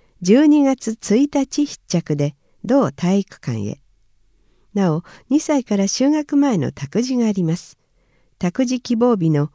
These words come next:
一週間前までに申し込んでください。一回五百円です。託児を希望される方は、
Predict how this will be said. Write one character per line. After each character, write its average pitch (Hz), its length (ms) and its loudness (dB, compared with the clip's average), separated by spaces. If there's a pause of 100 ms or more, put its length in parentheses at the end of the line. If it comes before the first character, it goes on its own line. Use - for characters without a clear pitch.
(120)
一 151 100 -4
週 294 320 -2
間 285 320 0
前 294 200 0
ま 202 160 0
で 180 160 -2
に 226 260 -2
申 143 200 0
し - 80 -8
込 180 160 -2
ん 147 40 2
で 131 100 -6
く - 100 -16
だ - 160 -10
さ - 140 -10
い。 - 120 -14 (560)
一 - 160 -8 (140)
回 180 260 0 (120)
五 131 100 -2
百 240 340 -4
円 170 200 2
で - 100 -6
す。 - 240 -16 (880)
託 143 240 -2
児 254 160 0
を 240 80 0
希 226 160 -4
望 226 160 0
さ 240 160 -4
れ 240 120 0
る 233 100 -2
方 233 320 -4
は、 156 200 0